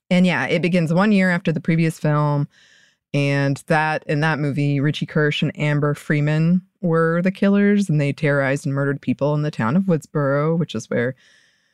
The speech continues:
it all kinda started, and a lot of them take place.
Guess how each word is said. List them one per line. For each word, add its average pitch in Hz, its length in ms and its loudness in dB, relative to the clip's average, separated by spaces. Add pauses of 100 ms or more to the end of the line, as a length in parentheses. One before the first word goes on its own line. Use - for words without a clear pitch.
(300)
it 135 100 -2
all 139 280 0
kinda 147 260 -2
started, 247 540 2
and 165 100 0
a 143 100 -2
lot 143 160 0
of 139 100 -6
them 127 120 -2
take 117 220 -6
place. 175 520 -2